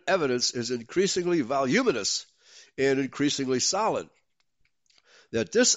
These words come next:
outbreak originated at Fort Riley, Kansas, in the U S. Conspiracy theorists, that is, conspiracy truthers, and historical revisionists cannot change this now.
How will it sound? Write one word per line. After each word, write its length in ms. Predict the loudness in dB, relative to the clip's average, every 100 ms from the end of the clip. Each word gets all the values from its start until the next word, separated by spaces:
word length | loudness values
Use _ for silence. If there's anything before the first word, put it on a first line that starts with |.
| 0
outbreak 500 | -2 -2 0 0 0 -2
originated 720 | 0 2 0 0 2 0 0
at 160 | -4 -6
Fort 320 | 0 0 0
Riley, 380 | -2 0 2 2
Kansas, 680 | 0 2 2 0 -4 -4 -6 -12 -20 _
in 180 | 0 2
the 120 | 4
U 280 | 4 4 4
S. 400 | -2 -4 -4 -6 _ -20 -20 -18 -8
Conspiracy 760 | -4 -4 0 4 6 6 2
theorists, 600 | 0 -2 2 4 2 0
that 180 | 0 0
is, 140 | 0 -4
conspiracy 640 | -8 -6 -2 0 0 -4
truthers, 680 | -4 -2 -2 -2 -4 -6 -10 -18 -20 -6
and 180 | -2 -2
historical 520 | -4 -4 -2 -2 0
revisionists 600 | 0 0 -2 0 -2 -4
cannot 480 | -6 -4 -2 -4 -4
change 420 | -2 0 0 0
this 260 | 0 0 -2
now. 440 | -2 0 0 -4